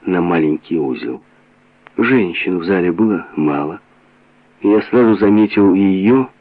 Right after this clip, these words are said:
у окна, выходившего на улицу. Она наклонилась к Бренделю, чтобы прикурить. Я уселся за столик у боковой стены, откуда мог хорошо их видеть.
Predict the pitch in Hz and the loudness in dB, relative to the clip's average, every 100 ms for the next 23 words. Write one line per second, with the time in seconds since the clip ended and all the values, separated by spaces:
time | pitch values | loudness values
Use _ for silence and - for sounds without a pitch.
0 | _ _ 107 104 - 107 117 107 82 87 | _ _ -2 -2 -2 -2 0 0 -2 -2
1 | 85 87 - 90 90 85 71 64 - - | -4 -4 -4 -6 -6 -4 -4 -4 -8 -16
2 | 87 _ _ _ _ _ _ _ _ _ | -16 _ _ _ _ _ _ _ _ _
3 | _ _ _ - - - 127 160 160 - | _ _ _ -20 -20 -4 0 2 2 0
4 | 127 127 120 113 101 87 - 82 85 110 | -2 0 2 4 2 0 -4 -6 0 2
5 | 131 127 123 113 - 92 - 95 80 73 | 2 2 0 0 -2 -2 -2 -4 -4 -6
6 | 65 - - _ _ _ _ _ _ _ | -10 -12 -20 _ _ _ _ _ _ _
7 | _ _ _ _ _ _ _ _ _ _ | _ _ _ _ _ _ _ _ _ _
8 | _ _ _ _ _ _ _ _ _ - | _ _ _ _ _ _ _ _ _ -10
9 | 85 113 113 - 117 - 107 110 - 117 | -6 -4 -4 -2 -2 0 0 0 0 0
10 | 107 107 101 98 104 104 - - 95 76 | 2 2 0 2 4 2 0 -4 -4 -4
11 | - _ _ _ _ _ _ - 87 - | -10 _ _ _ _ _ _ -6 -2 0
12 | 101 107 101 - 101 101 - 98 - 80 | 4 4 2 0 0 2 2 0 0 -2
13 | 131 - - | -2 -8 -14